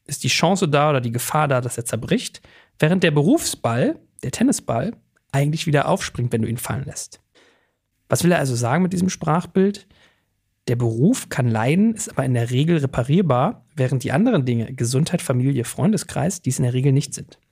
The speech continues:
Oder andere schöne Zitate, um vielleicht mal die erste, ja, Stoßrichtung schon anzugehen, ist, „Mein Leichentuch hat keine Taschen.“ Sprich, Geld und Erfolg kann ich nicht mehr ins Grab nehmen.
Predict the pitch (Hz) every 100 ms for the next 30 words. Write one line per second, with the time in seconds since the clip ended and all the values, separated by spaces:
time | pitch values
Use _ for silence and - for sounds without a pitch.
0 | _ _ _ 151 139 208 226 - 160 147
1 | - - 135 156 208 123 120 - 127 -
2 | 117 117 - _ - 98 156 - 147 127
3 | 117 - _ _ _ 127 156 143 - -
4 | - 233 269 214 160 - 127 135 - 127
5 | 135 139 135 135 - - - - _ -
6 | 139 123 151 202 180 190 - - - 127
7 | 117 165 - 120 - _ _ _ _ -
8 | - 131 139 - - _ _ _ _ _
9 | _ - 123 185 - 147 127 - 127 156
10 | 175 - 139 135 156 - 135 - - 151
11 | 170 - -